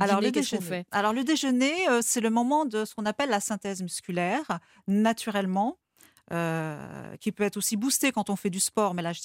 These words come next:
Speaker 1: dirais que c'est une parenthèse. Mais le déjeuner, c'est le moment où votre organisme va faire naturellement du muscle.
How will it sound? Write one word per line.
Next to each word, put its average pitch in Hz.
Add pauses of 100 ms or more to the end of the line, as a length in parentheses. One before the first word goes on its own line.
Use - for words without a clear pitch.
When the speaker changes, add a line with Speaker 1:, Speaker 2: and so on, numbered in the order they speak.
(120)
Speaker 1:
dirais 170
que -
c'est -
une 165
parenthèse. 214 (320)
Mais 220
le 302
déjeuner, 226
c'est 247
le 226
moment 247 (260)
où 277
votre 311
organisme 214
va 196
faire 247
naturellement 202
du 170
muscle. 139